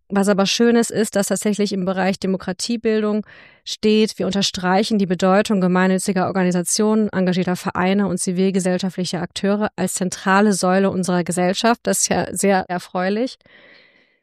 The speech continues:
Und noch unter dem Bereich Medienvielfalt steht, im Sinne der flächendeckenden Versorgung mit journalistischen Angeboten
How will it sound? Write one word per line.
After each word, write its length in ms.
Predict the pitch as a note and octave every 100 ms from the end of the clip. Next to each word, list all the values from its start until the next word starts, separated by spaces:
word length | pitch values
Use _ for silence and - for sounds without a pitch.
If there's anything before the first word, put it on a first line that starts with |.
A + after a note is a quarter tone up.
| _ _ _ _ _ _ _ _
Und 400 | - A3+ C4 - - -
noch 320 | G3+ G#3 -
unter 440 | G3+ G3 F#3+ F#3 F#3
dem 400 | F3+ - F#3 F3+
Bereich 320 | F3+ F3+ F3+
Medienvielfalt 800 | F#3+ G#3+ G#3+ - G3+ - G3 F#3
steht, 560 | - - G3 F#3+ - -
im 160 | -
Sinne 160 | F3 G3
der 140 | F#3
flächendeckenden 840 | F3+ G3 G3 G#3 F3+ F#3+ - F3+ F3
Versorgung 640 | F#3+ E3+ F#3 G3 G3+ F#3+
mit 160 | F3+ -
journalistischen 580 | F#3 F3+ F#3+ F#3+ - A#3
Angeboten 680 | G3+ A3 F3 F#3 G3 F#3+